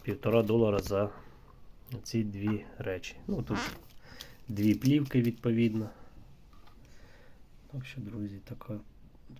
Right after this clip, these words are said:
посилочка. Процес наклеювання ще хочу зняти. Е, з невеликим зусиллям воно винімається. І от звичайна металічна поверхня.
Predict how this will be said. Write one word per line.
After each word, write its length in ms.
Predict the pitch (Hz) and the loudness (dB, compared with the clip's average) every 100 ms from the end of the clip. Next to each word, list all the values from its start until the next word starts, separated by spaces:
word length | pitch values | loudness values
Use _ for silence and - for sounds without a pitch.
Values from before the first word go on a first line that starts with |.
| - | -12
посилочка. 680 | - - 98 98 - - 104 - - - - - - - - - | -8 -6 -6 -8 -10 -10 -12 -12 -20 -20 -20 -20 -18 -20 -12 0
Процес 340 | 113 - 104 | 2 4 4
наклеювання 720 | 107 104 110 101 98 95 95 | 4 6 6 6 4 0 -2
ще 140 | - 107 | -4 -6
хочу 340 | - 95 104 | -6 -6 -4
зняти. 400 | 104 117 113 117 - - - - - - - - - - - - - - - - - - - - - - - - | 0 2 2 -4 -14 -18 -18 -18 -18 -18 -16 -18 -20 -20 -20 -18 -16 -14 -16 -16 -18 -16 -14 -14 -16 -16 -12 -4
Е, 400 | 113 107 107 101 - - | -2 0 -2 -4 -10 -4
з 120 | 123 | 6
невеликим 480 | 131 127 117 107 110 | 12 12 12 10 6
зусиллям 560 | 107 101 123 107 107 101 | 4 6 8 10 8 8
воно 200 | 104 101 | 8 8
винімається. 880 | 104 104 123 147 139 131 - 117 110 - - | 8 8 8 8 8 6 2 -2 -2 -6 -4
І 140 | 165 | 0
от 460 | 117 123 - - - - - - - - | 4 4 4 0 -4 -6 -12 -12 -6 -2
звичайна 440 | 104 117 104 104 | 2 4 6 6
металічна 720 | 101 101 101 101 98 - 104 - - - - - - - - - | 4 4 2 2 0 -2 -4 -6 -16 -18 -18 -18 -18 -18 -20 -6
поверхня. 640 | - 107 120 - - 107 | 0 4 4 4 -2 -6